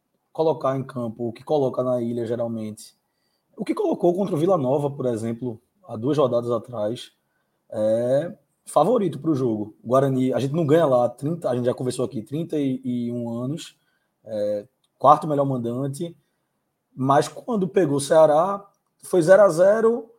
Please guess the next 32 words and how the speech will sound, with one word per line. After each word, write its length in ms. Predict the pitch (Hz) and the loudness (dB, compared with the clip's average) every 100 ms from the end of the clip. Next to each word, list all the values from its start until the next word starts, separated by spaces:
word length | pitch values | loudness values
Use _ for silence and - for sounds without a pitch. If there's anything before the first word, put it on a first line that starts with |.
| _ _ _ | _ _ _
com 720 | - 190 196 196 190 185 180 165 | -6 -4 -2 -2 -2 -4 -6 -2
aquele 260 | 139 190 175 | 0 0 2
gol 180 | 170 | 2
de 80 | 175 | 2
mão, 380 | 170 135 151 165 | 0 0 0 0
aquela 300 | 135 127 139 | -2 -2 -4
dominada 560 | 127 123 170 175 160 170 | -4 0 0 2 -2 -2
de 80 | 160 | -4
mão 220 | 143 160 | -4 -4
de 60 | |
Bissoli, 520 | 151 139 - 131 160 151 | -4 -6 -2 0 0 0
né, 140 | 147 | -4
que 500 | 143 160 151 127 - _ _ _ _ _ _ _ _ _ | -4 -4 -4 -4 -10 _ _ _ _ _ _ _ _ _
eu 120 | 135 190 | 2 2
não 140 | 175 | 2
vi, 160 | 127 147 | -2 -6
sinceramente, 580 | 147 160 151 143 139 | -2 -2 0 0 0
nenhuma 320 | 143 156 165 165 | -2 -2 -2 -2
câmera 320 | 151 147 143 | -6 -4 -4
que, 160 | 143 135 120 | -4 -6 -8
que 140 | - | -8
mostrasse 500 | 135 151 143 139 139 | -4 -4 -4 -4 -4
que 60 | 156 | -6
de 80 | 151 | -8
fato 260 | - 131 | -4 -6
pegou 200 | - 139 | -4 -4
na 100 | 139 | -4
mão 180 | 135 135 | -4 -4
dele, 320 | 123 143 165 | -2 -2 -2
o 60 | 143 | 0
var 200 | - 139 | 0 0
anulou, 600 | 143 131 135 160 185 | -2 -2 0 -2 -4